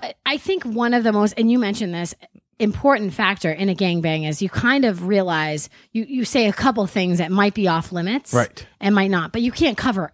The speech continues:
Speaker 1: all grounds, right?
Speaker 2: Right.
Speaker 1: 'Cause there's a million different things that people can do or are into or whatnot. Um, yeah, so I, you know, somebody spit in my mouth and I just was not into that. And, uh, it was kind of like, "Whoa." Um, I'm a very sexual person. I'm into a lot of things, but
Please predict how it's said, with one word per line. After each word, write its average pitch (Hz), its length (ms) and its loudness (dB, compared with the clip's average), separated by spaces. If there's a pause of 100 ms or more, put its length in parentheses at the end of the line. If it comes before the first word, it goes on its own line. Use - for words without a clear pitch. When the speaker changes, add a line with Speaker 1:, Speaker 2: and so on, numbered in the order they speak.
Speaker 1:
all 180 160 4
grounds, 147 500 -2
right? 190 120 2
Speaker 2:
Right. 196 100 -4
Speaker 1:
'Cause 214 160 -6
there's 196 160 0
a 190 40 2
million 196 360 4
different 160 320 -4
things 160 180 -6
that 143 140 -6
people 156 240 -8
can 151 180 -4
do 160 300 -2
or 139 180 -10 (260)
are 175 200 2
into 165 480 0
or 156 100 -8
whatnot. 160 480 -6 (400)
Um, 202 240 4
yeah, 277 280 6
so 214 240 2
I, 196 240 -4
you 220 260 0
know, 185 140 4
somebody 208 300 2
spit - 300 -2
in 190 80 -6
my 180 100 -4
mouth 170 380 -2
and 190 100 -2
I 180 160 0
just 190 240 -2
was 170 300 0
not 170 260 -2
into 175 260 -6
that. 185 380 -4
And, 175 320 -2
uh, 175 300 2 (400)
it 214 120 -6
was 208 120 -2
kind 202 220 -4
of 190 80 -4
like, 175 240 -4
"Whoa." 185 480 0 (480)
Um, 180 360 -2
I'm 196 160 -4
a 175 60 -4
very 185 220 -2
sexual 202 360 -8
person. 220 380 -6
I'm 202 160 -4
into 196 220 -4
a - 20 -4
lot 180 220 -2
of 196 80 -6
things, 233 280 -8
but 170 160 -14